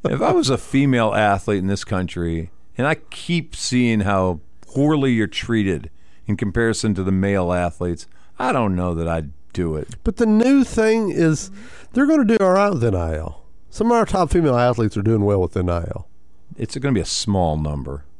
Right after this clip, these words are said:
Speaker 1: It's
Speaker 2: What's
Speaker 1: not
Speaker 2: it,
Speaker 1: gonna be
Speaker 2: it's
Speaker 1: very
Speaker 2: always gonna be a small number that do really well. Once the market adjusts,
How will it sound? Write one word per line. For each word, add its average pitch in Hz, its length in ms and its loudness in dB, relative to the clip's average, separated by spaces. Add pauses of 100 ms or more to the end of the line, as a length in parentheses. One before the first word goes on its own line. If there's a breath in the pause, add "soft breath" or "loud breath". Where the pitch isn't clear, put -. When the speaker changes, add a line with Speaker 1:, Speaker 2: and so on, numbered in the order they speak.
(340)
Speaker 1:
It's - 220 -2
Speaker 2:
What's - 40 -2
Speaker 1:
not 98 240 0
Speaker 2:
it, - 60 -4
Speaker 1:
gonna 85 160 -2
be 82 160 -4
Speaker 2:
it's 226 220 2
Speaker 1:
very - 100 0
Speaker 2:
always 208 340 4
gonna 160 120 2
be 147 120 6
a - 60 -4
small 123 360 2
number 110 320 2
that 101 120 -2
do 104 160 2
really 98 300 2
well. 90 420 0
Once 170 300 0
the 156 80 0
market 135 380 4
adjusts, 123 720 0